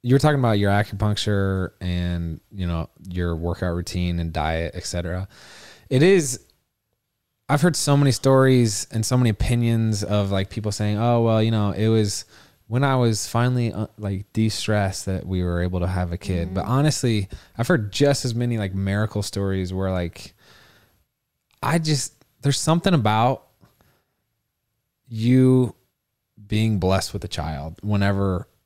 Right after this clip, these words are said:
Speaker 1: whenever that opportunity comes around, you know what I'm saying? And I know that, that, that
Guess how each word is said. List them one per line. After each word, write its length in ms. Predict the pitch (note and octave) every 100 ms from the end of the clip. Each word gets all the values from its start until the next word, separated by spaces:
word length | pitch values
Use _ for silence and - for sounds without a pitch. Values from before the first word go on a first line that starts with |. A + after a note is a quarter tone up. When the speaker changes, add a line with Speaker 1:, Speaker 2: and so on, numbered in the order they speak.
| _ _ _ _ -
Speaker 1:
whenever 420 | G2+ G2 G2+ G2+
that 180 | G2 F#2
opportunity 520 | F#2 - F#2+ F#2 F2+
comes 260 | F2+ E2+
around, 320 | E2+ D#2+ D#2+ F2
you 80 |
know 60 | G#2
what 40 |
I'm 60 | G2+
saying? 340 | - G2+ G2 -
And 100 | A2
I 60 | A#2
know 180 | B2+ C3
that, 260 | A#2+ G#2
that, 240 | G#2+ G2+ - G2
that 260 | G2+ F#2